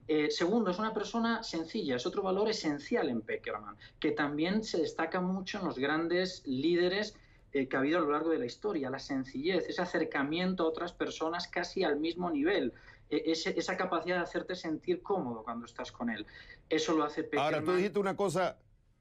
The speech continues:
Speaker 2: tú dijiste una cosa acá que me inter-, que me llamó mucho la atención.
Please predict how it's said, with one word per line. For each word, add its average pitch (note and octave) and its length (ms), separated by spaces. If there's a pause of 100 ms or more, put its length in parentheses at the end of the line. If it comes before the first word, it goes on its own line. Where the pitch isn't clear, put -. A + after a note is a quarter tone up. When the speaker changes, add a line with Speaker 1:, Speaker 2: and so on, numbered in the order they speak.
(180)
Speaker 2:
tú C#3+ 120
dijiste F3 220
una E3 160
cosa D#3 240
acá D3 180
que C3 100
me A#2 100
inter-, - 260
que G#2+ 100
me G2 320
llamó G2 220
mucho B2+ 240
la A#2+ 60
atención. G#2 520